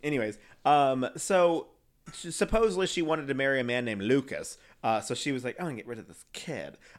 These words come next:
Uh, but girl, she was already trying to do that without killing him. She was trying to give him to other people. <laughs> So, uh, during her claims of innocence, she said that he, that she was taking the child out of the care of one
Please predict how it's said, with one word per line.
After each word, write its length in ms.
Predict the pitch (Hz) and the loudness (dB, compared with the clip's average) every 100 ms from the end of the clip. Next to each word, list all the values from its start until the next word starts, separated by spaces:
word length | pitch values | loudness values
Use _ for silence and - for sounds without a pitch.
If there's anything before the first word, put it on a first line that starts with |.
| - | 0
Uh, 160 | 135 120 | 2 2
but 220 | 139 143 | 0 0
girl, 180 | 165 180 | 2 0
she 140 | 175 | 0
was 100 | 196 196 | 0 4
already 200 | 196 165 | 4 2
trying 160 | 185 | -2
to 60 | 175 | -2
do 140 | 170 | 0
that 220 | 190 147 | 0 0
without 340 | 143 147 170 - | 0 2 2 2
killing 300 | 170 190 120 | -2 -2 -6
him. 260 | 95 78 - - - | -10 -16 -20 -20 -4
She 140 | 170 | 0
was 80 | 165 | 2
trying 140 | 180 | 0
to 60 | 175 | 0
give 120 | 175 | -2
him 80 | 165 | 0
to 80 | 131 | 0
other 160 | 160 | 0
people. 440 | 160 190 208 95 - _ _ | -2 -4 -4 -10 -12 _ _
<laughs> 160 | 180 - - - - - _ | -6 -4 -8 -10 -20 -20 _
So, 440 | - 180 160 151 | 0 4 6 6
uh, 160 | 147 135 | 2 -2
during 360 | 131 165 202 208 | -2 0 0 0
her 120 | 185 | -2
claims 340 | 180 185 170 | -2 -6 -4
of 100 | 147 | -4
innocence, 480 | 123 190 175 131 123 | -2 -2 -2 -4 -6
she 160 | - 165 | -6 -6
said 180 | 156 175 | -4 -4
that 140 | 160 156 | -4 -4
he, 260 | 160 156 | -4 -4
that 200 | 135 139 | -4 -6
she 140 | - 165 | -4 -4
was 160 | 151 | -4
taking 360 | - 170 - 180 | -4 -6 -6 -8
the 60 | 160 | -6
child 380 | - 165 151 - | -2 2 2 0
out 220 | 156 - | -2 -2
of 160 | 196 | -6
the 80 | 175 | -8
care 280 | - 160 156 | -6 -2 -2
of 200 | - 120 | -2 -4
one 260 | 110 151 | -2 -2